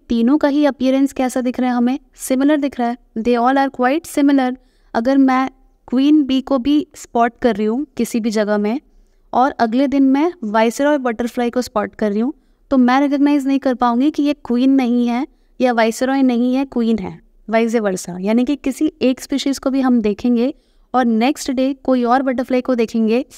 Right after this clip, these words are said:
but हमारे माइंड में क्या रहेगा कि वो उसी दिन वाला स्पीशीज है जो सबसे पहले हमने ऑब्जर्व किया। It means कि इतने सिमिलर दिखते हैं कि वो as a normal person हम उसको रिकॉग्नाइज नहीं कर पाते हैं कि वो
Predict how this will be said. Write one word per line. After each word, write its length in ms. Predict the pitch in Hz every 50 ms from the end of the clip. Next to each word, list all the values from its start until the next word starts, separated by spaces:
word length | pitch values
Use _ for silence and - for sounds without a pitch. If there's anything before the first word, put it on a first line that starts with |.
| - - - - - 233
but 160 | 254 247 - -
हमारे 380 | - 240 233 233 226 226 254 277
माइंड 300 | 277 269 254 262 262 262
में 120 | 269 277
क्या 140 | 262 269 254
रहेगा 320 | 247 254 262 247 269 294 - - _ _ _ _ _ _
कि 120 | - 285 285
वो 500 | 247 233 262 285 339 381 349 - _ _ - -
उसी 220 | 254 - - 277
दिन 180 | 254 277 269 269
वाला 180 | 269 262 269
स्पीशीज 420 | 262 - - 254 - - 240 226 262
है 60 | 277
जो 80 | 277
सबसे 280 | 269 - 247 - - 294
पहले 340 | 285 - 254 247 240 240 254
हमने 240 | 247 240 220 220 214
ऑब्जर्व 340 | 202 185 196 180 190 185 180 -
किया। 120 | - 185
It 140 | 196 220 220
means 440 | - 233 226 233 262 311 359 - - _ _ _ _ _ _ _ _ -
कि 180 | 302 311 311 - _ _
इतने 340 | - - - 262 269 311 339
सिमिलर 400 | 339 - 269 240 240 240 269 302
दिखते 320 | 269 254 247 - _ 240
हैं 260 | 240 233 233 247 294 311
कि 180 | - - 277
वो 380 | 262 226 208 226 247 285 339 320 -
as 140 | 233 240 247
a 60 | 254
normal 440 | 233 220 214 214 214 214 254 294 294
person 460 | - 254 233 233 226 - 254 285 285
हम 160 | 233 226 226
उसको 200 | 226 220 - 269
रिकॉग्नाइज 560 | 254 233 214 233 220 220 214 208 240 277 269
नहीं 240 | 240 220 214 226 247
कर 120 | 233 254 240
पाते 320 | 233 226 220 202 - 226
हैं 140 | 247 294 339 - _ _ _ _ _ _ _
कि 120 | - 262 240
वो 380 | 226 262 277 320 381 - _